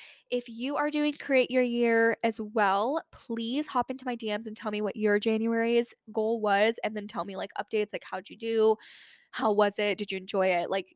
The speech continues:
give me all the tea. I need to know. You guys are my besties, and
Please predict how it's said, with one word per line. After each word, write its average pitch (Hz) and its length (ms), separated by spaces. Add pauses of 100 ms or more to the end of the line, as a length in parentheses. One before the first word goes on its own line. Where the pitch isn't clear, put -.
give 220 160
me 247 100
all 226 140
the 226 80
tea. 196 260
I 208 120
need 202 240
to 214 100
know. 190 180
You 202 160
guys 202 300
are 233 80
my 269 80
besties, 233 580 (160)
and 220 460